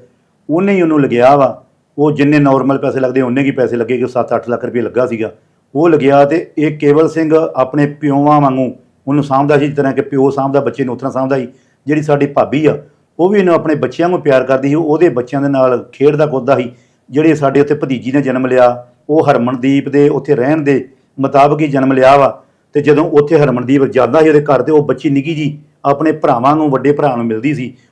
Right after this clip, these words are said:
ਉਹ, ਉਹ ਸਾਡੀ ਬੱਚੀ ਜਿਹੜੀ ਆ ਜਸਲੀਨ, ਉਹ ਇੰਨਾ ਤੰਗ ਪਰੇਸ਼ਾਨ, ਇੰਨਾ ਰੋ ਰਹੀ ਆ ਵੀ ਮੇਰਾ ਵੀਰਾ ਹਰਮਨਦੀਪ ਕਿੱਧਰ ਚਲਾ ਗਿਆ। ਮੈਂ ਆਪ ਜੀ ਦੇ ਸਟੂਡੀਓ ਰਾਹੀਂ ਗੁਰੂ ਰਾਮਦਾਸ ਦੇ ਘਰ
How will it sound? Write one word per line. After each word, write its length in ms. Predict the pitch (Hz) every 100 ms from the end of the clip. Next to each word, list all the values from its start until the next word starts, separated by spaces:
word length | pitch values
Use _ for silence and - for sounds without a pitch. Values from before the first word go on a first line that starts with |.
| -
ਉਹ, 180 | 160 156
ਉਹ 120 | 160
ਸਾਡੀ 260 | 151 143 147
ਬੱਚੀ 300 | 131 - 151
ਜਿਹੜੀ 260 | 147 143 139
ਆ 80 | 117
ਜਸਲੀਨ, 460 | 120 127 139 131 - _ _ -
ਉਹ 160 | 175 - 156
ਇੰਨਾ 340 | 151 170 185
ਤੰਗ 280 | 143 151 151
ਪਰੇਸ਼ਾਨ, 340 | 151 143 147
ਇੰਨਾ 280 | 139 135 165
ਰੋ 240 | 131 120 123
ਰਹੀ 160 | 151
ਆ 140 | 143 117 - -
ਵੀ 60 | 165
ਮੇਰਾ 240 | 151 143
ਵੀਰਾ 300 | 131 135 147
ਹਰਮਨਦੀਪ 440 | 131 117 117 123 117
ਕਿੱਧਰ 160 | 147
ਚਲਾ 180 | 147 131
ਗਿਆ। 260 | 135 135 131 - _ _ 151
ਮੈਂ 200 | 151 147
ਆਪ 220 | 135 143
ਜੀ 80 | 160
ਦੇ 100 | 175
ਸਟੂਡੀਓ 440 | - 151 160 202
ਰਾਹੀਂ 240 | 160 147 147 - _ _ _ _
ਗੁਰੂ 220 | 156 226 208
ਰਾਮਦਾਸ 460 | 165 180 196 185
ਦੇ 80 | 214
ਘਰ 300 | - 180 135